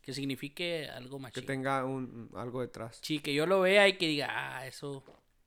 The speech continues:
Speaker 1: el de este de Nómada, hay que ponerlo.
Speaker 2: Sí me lo
Speaker 1: Primero.
Speaker 2: pongo. Ah,
Speaker 1: Claro.
Speaker 2: cuando esté listo el ojo. <laughs>
Speaker 1: Un charón.
Speaker 2: Eh,
Speaker 1: Eh, un
Speaker 2: chico.
Speaker 1: charón. <laughs>
Speaker 2: Eh, un gran
Speaker 1: Ponte las
Speaker 2: artista.
Speaker 1: pinches pilas,
Speaker 2: Un, un
Speaker 1: culero.
Speaker 2: gran artista, el compa Aarón, güey. Quisiera entrevistarlo, pero no se deja.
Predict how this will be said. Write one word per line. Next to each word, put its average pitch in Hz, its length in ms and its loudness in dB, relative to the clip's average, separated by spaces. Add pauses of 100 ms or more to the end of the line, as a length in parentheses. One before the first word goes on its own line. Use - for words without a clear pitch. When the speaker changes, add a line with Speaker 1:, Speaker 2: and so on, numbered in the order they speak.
Speaker 1:
el 127 260 -8
de 139 100 -6
este 175 180 -2
de 160 60 2
Nómada, 190 420 0
hay 196 140 -16
que 175 80 -14
ponerlo. 160 420 -8 (1120)
Speaker 2:
Sí 147 80 -4
me 156 140 2
lo 139 140 2
Speaker 1:
Primero. - 20 -6
Speaker 2:
pongo. 135 440 -2
Ah, - 60 -20
Speaker 1:
Claro. - 160 -4
Speaker 2:
cuando 143 220 6
esté 160 180 10
listo 165 240 10
el 143 100 12
ojo. 190 260 6 (140)
<laughs> - 480 4
Speaker 1:
Un 156 140 -2
charón. 170 580 6
Speaker 2:
Eh, 214 240 12
Speaker 1:
Eh, 185 60 12
un 160 60 6
Speaker 2:
chico. 190 140 6
Speaker 1:
charón. 202 500 10
<laughs> 208 360 12 (320)
Speaker 2:
Eh, 131 120 4
un 147 80 8
gran 190 180 12
Speaker 1:
Ponte 185 280 12
las 220 40 12 (120)
Speaker 2:
artista. 156 60 8
Speaker 1:
pinches 196 260 2
pilas, 202 380 2
Speaker 2:
Un, - 40 -6
un - 60 -10
Speaker 1:
culero. 151 160 4
Speaker 2:
gran 175 160 10
artista, 175 800 6
el 131 220 -2
compa 139 300 8
Aarón, 151 260 12
güey. 180 160 6 (140)
Quisiera 160 500 12
entrevistarlo, 170 640 8
pero 160 140 6
no 151 100 4
se 165 80 6
deja. 185 320 4